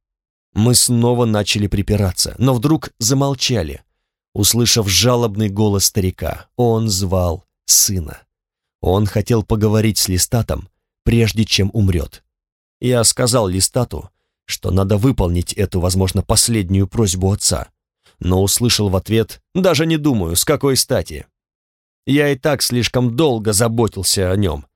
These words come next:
с меня хватит». Отведя таким образом душу, он достал из кармана маленькую пилочку для ногтей, уселся на кровати в ногах у старика и занялся своими длинными острыми ногтями.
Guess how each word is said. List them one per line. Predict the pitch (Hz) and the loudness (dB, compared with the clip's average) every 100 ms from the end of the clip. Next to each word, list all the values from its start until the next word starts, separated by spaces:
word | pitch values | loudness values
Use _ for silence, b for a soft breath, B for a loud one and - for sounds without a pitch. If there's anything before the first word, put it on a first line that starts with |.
| _ | _
с | - | -2
меня | 151 135 127 | 0 2 0
хватит». | - 139 95 76 - _ _ _ _ _ _ _ _ _ _ _ _ _ | 0 -2 -2 -8 -18 _ _ _ _ _ _ _ _ _ _ _ _ _
Отведя | - 110 107 113 117 | -4 -2 -2 0 0
таким | 104 101 107 120 | 0 -2 -2 0
образом | 110 104 95 95 | 0 0 0 -2
душу, | 98 123 - - _ _ _ | 0 -2 -4 -8 _ _ _
он | 127 120 | 0 2
достал | 120 117 - 123 | 0 -2 -2 -2
из | 110 - | -2 -2
кармана | 113 113 110 107 98 - _ - | 0 2 2 2 0 -4 _ -2
маленькую | 113 117 110 101 - 110 | 2 2 2 0 0 -2
пилочку | 98 151 113 92 - 85 87 | 0 0 0 0 -4 -6 -2
для | 107 98 | 2 2
ногтей, | 98 - 76 71 _ _ _ _ _ | 0 -4 -8 -8 _ _ _ _ _
уселся | 113 104 - 135 110 110 | 0 2 2 2 2 0
на | 110 | 0
кровати | 117 117 117 110 | 0 0 0 -2
в | 92 | -2
ногах | 107 104 107 104 | 0 0 0 -2
у | |
старика | - 98 95 135 131 113 _ _ _ _ | -2 0 0 0 0 -4 _ _ _ _
и | 151 | 0
занялся | 131 139 131 - 135 | 2 2 2 2 0
своими | - 110 117 113 104 87 - | 0 0 0 2 0 -2 -4
длинными | 98 120 143 139 135 131 131 127 | 0 2 2 2 2 2 0 0
острыми | 110 101 - 107 104 98 | -2 -2 -2 0 0 2
ногтями. | 92 - - 78 76 | -2 -6 -8 -8 -10